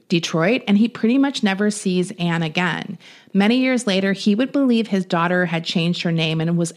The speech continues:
actually the actress Eve Arden. Now, uh, she does change her name eventually to Anne Eden, but that's, like, later on. Um, at the age of eleven, she does make the decision she wants to be an actress, and she informs her mother,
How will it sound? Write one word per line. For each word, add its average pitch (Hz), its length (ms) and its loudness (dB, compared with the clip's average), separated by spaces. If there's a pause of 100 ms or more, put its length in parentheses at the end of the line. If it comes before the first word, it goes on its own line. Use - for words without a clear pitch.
actually 196 380 0
the 226 180 2
actress 165 640 -2
Eve 175 280 2
Arden. 170 640 0 (640)
Now, 185 180 0 (380)
uh, 170 320 0
she 233 200 0
does 208 400 2
change 202 340 0
her 185 100 0
name 156 200 -2
eventually 160 540 -2
to - 240 -4
Anne 151 300 -2
Eden, 208 580 0 (320)
but 180 320 0
that's, 165 340 -4
like, 143 220 -4
later 160 300 0
on. 185 420 0 (420)
Um, 170 340 0
at 214 140 -2
the 254 80 0
age 214 260 0
of 185 140 0
eleven, 170 500 2
she 208 160 -2
does 170 340 -2
make 202 180 -2
the 190 80 -2
decision 165 500 -2
she 170 260 0
wants 214 260 2
to - 80 -2
be 220 120 2
an 226 100 0
actress, 220 580 -2
and 214 160 2
she 269 160 -2
informs 247 460 -2
her 233 80 -2
mother, 180 640 0